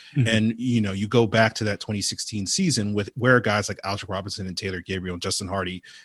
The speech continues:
Speaker 2: had, you know, very productive years, Levine Toilolo. It's not
Speaker 1: <laughs>
Speaker 2: about, like, "Oh, these guys are great." It's just like, "I know how to use you."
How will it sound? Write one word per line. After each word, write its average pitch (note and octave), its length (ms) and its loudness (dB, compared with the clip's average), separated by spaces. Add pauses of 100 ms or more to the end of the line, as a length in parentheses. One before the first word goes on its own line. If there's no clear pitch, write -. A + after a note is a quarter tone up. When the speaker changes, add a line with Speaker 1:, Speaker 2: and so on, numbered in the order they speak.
Speaker 2:
had, G2 300 -2 (220)
you A#2 100 2
know, F2+ 180 -2 (100)
very G#2 220 2
productive F#2 380 -6
years, F#2+ 280 -6
Levine G2 300 -4
Toilolo. G2 540 2 (520)
It's C3+ 140 2
not D#3 240 8
Speaker 1:
<laughs> C#3 60 2
Speaker 2:
about, B2+ 340 8
like, A#2 220 0
"Oh, B2+ 120 6
these A#2 200 4
guys G#2+ 200 4
are G2 60 -4
great." C3 340 4
It's A#2 140 -2
just - 220 2
like, A2+ 200 0 (240)
"I D3 140 4
know D#3 140 6
how C#3 100 4
to A#2 80 4
use A#2 260 6
you." - 160 -8